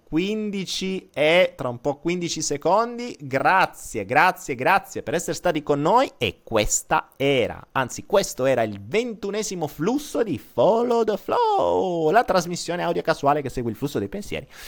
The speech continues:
e degli eventi del momento, esattamente come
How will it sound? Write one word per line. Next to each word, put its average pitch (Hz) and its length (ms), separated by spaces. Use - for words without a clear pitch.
e - 80
degli 185 180
eventi 151 240
del 139 140
momento, 131 300
esattamente 156 840
come 139 460